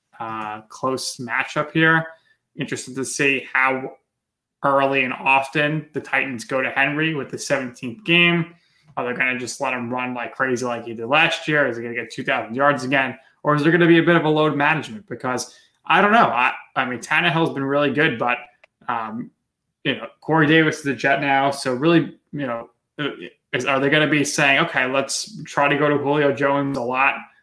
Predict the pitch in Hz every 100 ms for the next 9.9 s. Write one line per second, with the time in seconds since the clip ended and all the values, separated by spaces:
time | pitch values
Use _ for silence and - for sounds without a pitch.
0 | _ - - _ _ 135 117 127 135 135
1 | 127 131 135 - 139 123 135 135 131 127
2 | - - 120 117 110 131 123 123 131 -
3 | 147 143 139 127 _ _ _ - 117 113
4 | 113 - - _ _ - 147 160 165 82
5 | 127 - 196 214 214 202 - 165 - 156
6 | 147 147 - 151 151 143 131 135 139 -
7 | 147 131 120 - _ _ _ _ _ -
8 | 135 139 151 - - 165 131 147 139 131
9 | 135 131 120 139 143 - - 120